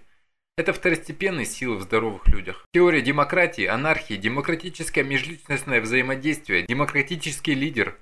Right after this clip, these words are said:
власть в демократическом обществе, среди демократов влияние демократического лидера, мотивация бескорыстного лидера. Здоровые люди не любят властвовать над другими. В социальной психологии главенствует концепция власти, основанная на принципе низкого потолка и низших животных.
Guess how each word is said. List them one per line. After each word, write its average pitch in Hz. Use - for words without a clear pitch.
власть 147
в 135
демократическом 156
обществе, 156
среди 135
демократов 143
влияние 143
демократического 123
лидера, 101
мотивация 175
бескорыстного 143
лидера. 107
Здоровые 160
люди 156
не 131
любят 143
властвовать 147
над 107
другими. 117
В 151
социальной 165
психологии 151
главенствует 139
концепция 139
власти, 135
основанная 160
на 131
принципе 147
низкого 143
потолка 143
и 113
низших 127
животных. 110